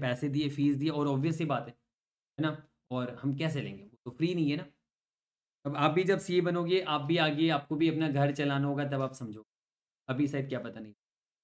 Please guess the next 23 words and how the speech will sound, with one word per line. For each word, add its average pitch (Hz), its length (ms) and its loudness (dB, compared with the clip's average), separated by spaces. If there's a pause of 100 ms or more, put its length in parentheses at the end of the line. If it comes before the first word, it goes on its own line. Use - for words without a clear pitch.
(880)
एफ़आर 202 320 6
रिकॉर्डेड 185 480 6
बैच 170 200 2
है 160 100 0
पैलेस 139 280 2
जी, 196 240 -4
वो 139 120 0
आप 139 160 2
ले 120 140 -2
सकते - 280 -16
हैं, - 60 -20 (680)
प्रतीक 135 220 -2
जगाधरी 107 400 -2
डॉट 101 200 -8
कॉम 101 160 -12
से, - 80 -20 (360)
लाइव 147 320 2
बैच 143 200 -2
नहीं 117 120 -4
होगा। 101 280 -10 (2250)
गोविंद 196 300 6
जी, 233 100 2
संडे 196 480 2